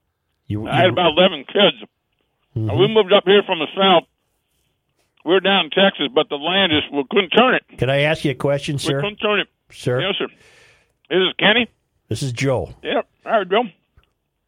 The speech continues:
Speaker 2: Damn
Speaker 1: Some
Speaker 2: good corn chowder.
Speaker 1: Some summers you get a lot of rainfall, and some summers you don't, that kind of thing. In other words, we're
Speaker 2: That,
Speaker 1: wondering
Speaker 2: that pretty much,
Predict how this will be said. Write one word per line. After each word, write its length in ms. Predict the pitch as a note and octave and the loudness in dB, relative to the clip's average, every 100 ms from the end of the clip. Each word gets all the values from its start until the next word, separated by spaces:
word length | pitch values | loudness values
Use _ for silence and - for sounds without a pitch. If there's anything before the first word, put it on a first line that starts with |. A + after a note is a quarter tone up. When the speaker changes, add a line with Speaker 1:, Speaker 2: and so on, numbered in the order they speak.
| _ - _ _ _ _ _ _ _ _ _ _ _ | _ -20 _ _ _ _ _ _ _ _ _ _ _
Speaker 2:
Damn 120 | - F#3 G3+ | -2 0 2
Speaker 1:
Some 80 | |
Speaker 2:
good 220 | A3 - - - - | 0 -4 -6 -20 -4
corn 220 | G#3 A#3 | 2 2
chowder. 380 | G#3 C4+ A#3+ G#3 - - - _ _ _ _ _ _ _ _ - _ _ _ _ _ _ _ - | 4 4 4 2 -4 -10 -14 _ _ _ _ _ _ _ _ -20 _ _ _ _ _ _ _ -14
Speaker 1:
Some 400 | - A3 C#4 C4+ | -2 0 0 -4
summers 680 | - C4 C4+ B3+ B3+ - - - _ _ _ _ _ _ | -2 0 0 -2 -4 -8 -12 -20 _ _ _ _ _ _
you 120 | F3+ F3+ | -6 0
get 160 | A3+ | 0
a 60 | G#3+ | 2
lot 200 | A3 A3 | 0 0
of 80 | G#3+ | 0
rainfall, 640 | A3 A3+ - G#3+ G#3+ A3 | -2 -2 -2 0 0 0
and 140 | F3 D3+ | -2 -4
some 300 | G#3 G3+ F#3+ | -2 -2 -2
summers 400 | G#3 G3+ G#3 D#3 | -2 -2 -4 -4
you 80 | |
don't, 320 | E3 G3+ D3+ A2+ | -2 0 0 0
that 200 | E3 - | -2 0
kind 180 | D#3+ C#3+ | -2 -2
of 80 | |
thing. 200 | D3 D3 | -2 -2
In 80 | D#3+ | 0
other 180 | G#3+ G#3+ | 2 2
words, 240 | G#3+ F#3 | 0 0
we're 140 | F#3 G#3+ | 0 2
Speaker 2:
That, 120 | G3 | 2
Speaker 1:
wondering 260 | A#3+ A#3 A3 | 2 2 0
Speaker 2:
that 80 | - | 2
pretty 280 | B3+ B3+ B3 | 2 2 2
much, 200 | B3 | 2